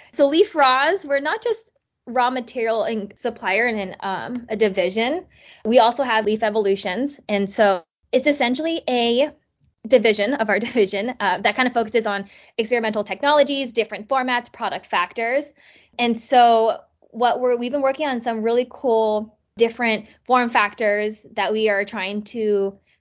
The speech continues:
you know, perfect <laughs> and then, uh, be able to offer to our clients and to other, uh, manufacturers as well. Uh, the first one we have going on right now that is actually readily available is our biosomal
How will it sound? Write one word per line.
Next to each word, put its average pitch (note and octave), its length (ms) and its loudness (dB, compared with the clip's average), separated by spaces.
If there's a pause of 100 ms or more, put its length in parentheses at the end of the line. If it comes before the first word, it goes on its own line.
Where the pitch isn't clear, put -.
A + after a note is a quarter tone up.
(140)
you A#3 100 4
know, G3+ 80 6
perfect A3 720 -2
<laughs> - 40 -8
and B3 460 2
then, A3 180 4
uh, F#3+ 220 -2 (280)
be A3 140 2
able A3+ 200 2
to A3 360 2 (240)
offer A#3+ 340 2
to B3 140 -4
our G3+ 180 0
clients G#3 640 -10
and G#3 160 -4
to A3 120 -6
other, F#3+ 480 0 (200)
uh, F#3 300 -4
manufacturers G#3 720 0
as F#3 160 -4
well. F#3 380 2 (360)
Uh, G#3+ 120 4
the A3 80 2
first C#4+ 180 8
one D#4 60 0
we D4 80 2
have B3+ 240 2
going A#3+ 260 0
on A3 160 -2
right G3 140 0
now G#3+ 220 0
that F#3+ 180 0
is F#3+ 300 -2
actually A3 560 -2
readily G3+ 400 2
available G#3 420 -2
is G#3 320 -4 (140)
our G#3 160 4
biosomal G3+ 920 2